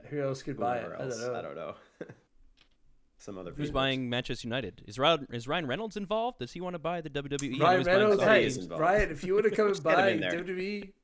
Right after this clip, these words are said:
Speaker 1: why not? You know,
Speaker 3: Elon?
Speaker 1: football club. E-, Elon, yeah.
Speaker 3: I don't know
Speaker 1: there
Speaker 3: if he
Speaker 1: you
Speaker 3: has
Speaker 1: go.
Speaker 3: much capital available to, to purchase it right now, but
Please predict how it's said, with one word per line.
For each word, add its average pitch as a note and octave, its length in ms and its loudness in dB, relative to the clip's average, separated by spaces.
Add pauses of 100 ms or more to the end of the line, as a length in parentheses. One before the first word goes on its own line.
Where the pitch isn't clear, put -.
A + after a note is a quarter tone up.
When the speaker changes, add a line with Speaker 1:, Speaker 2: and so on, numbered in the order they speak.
(240)
Speaker 1:
why C3+ 180 0
not? D#3+ 260 -2 (520)
You D2 80 -10
know, C#2 200 -6 (640)
Speaker 3:
Elon? E3 360 0 (220)
Speaker 1:
football D#3+ 420 -4
club. D#3+ 300 -8 (160)
E-, F3 280 -6
Elon, F#3+ 460 4
yeah. A#2+ 220 -4
Speaker 3:
I F3+ 40 -4
don't G3+ 180 -12
know - 80 -6
Speaker 1:
there C3+ 40 0
Speaker 3:
if C3 60 0
he C3 60 -4
Speaker 1:
you C3+ 40 4
Speaker 3:
has B2+ 80 2
Speaker 1:
go. - 40 -2
Speaker 3:
much - 140 -6
capital A#2+ 440 -2
available B2 460 -6
to, A2 220 -10 (180)
to - 120 -14
purchase - 420 -12
it E3+ 100 -14
right D#3+ 160 -8
now, F3+ 200 -10
but - 180 -10